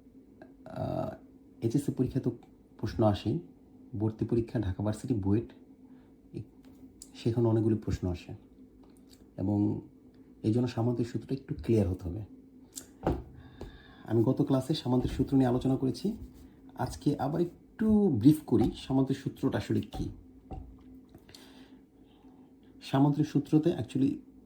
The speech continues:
আহ, বুঝতে হলে প্রথমে তোমার জানতে হবে যে উপাংশ কী আর লব্ধি কী। লব্ধি হচ্ছে এমন একটা জিনিস যেটা আমরা লাভ করব, যেটা আমার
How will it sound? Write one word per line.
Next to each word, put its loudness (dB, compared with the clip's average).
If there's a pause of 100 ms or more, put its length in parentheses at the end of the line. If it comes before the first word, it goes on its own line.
(580)
আহ, -6
বুঝতে -2
হলে 4
প্রথমে 4
তোমার 2
জানতে 2
হবে 2
যে 2 (960)
উপাংশ 2
কী 0 (140)
আর -6
লব্ধি 2
কী। -8 (2500)
লব্ধি 2
হচ্ছে 2
এমন 10
একটা 4
জিনিস 2 (240)
যেটা -4
আমরা -2
লাভ 0 (140)
করব, -6 (340)
যেটা -2
আমার 0